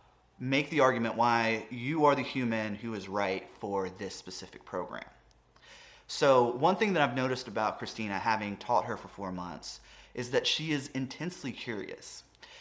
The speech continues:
So let me give you an example of this. The last semester, or the last month of last semester,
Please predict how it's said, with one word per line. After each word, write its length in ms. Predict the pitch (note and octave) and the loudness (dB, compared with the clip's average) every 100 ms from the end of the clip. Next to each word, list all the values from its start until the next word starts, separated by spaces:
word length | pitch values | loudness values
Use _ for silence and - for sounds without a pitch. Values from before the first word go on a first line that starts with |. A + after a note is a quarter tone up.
| - | -12
So 440 | - C3+ A#2+ A2+ A2+ | 0 4 8 8 6
let 100 | C#3+ | 0
me 80 | D3 | 0
give 140 | C#3+ | 0
you 80 | B2 | 0
an 60 | F#2+ | -2
example 340 | G2 F2+ D2 | -4 -4 -6
of 120 | C2+ | -8
this. 460 | C#2 - - - - _ _ - - - - | -6 -6 -8 -14 -16 _ _ -20 -20 -14 0
The 80 | C3 | 8
last 280 | C#3+ D#3 | 10 10
semester, 800 | - C3+ B2+ - C3 A2+ A2 G#2+ | 4 0 0 -2 -2 0 2 0
or 80 | A2+ | 0
the 80 | A#2 | 4
last 240 | B2+ B2 | 4 4
month 480 | B2 B2+ C3+ B2+ - - | 2 4 4 2 -6 -4
of 520 | G#2+ G#2 F#2+ F#2 F2+ | 0 0 0 -4 -2
last 280 | G#2+ G2+ - | 0 0 -2
semester, 640 | G2+ F#2+ - F#2+ F#2 F2+ | -6 -6 -4 -4 -2 -4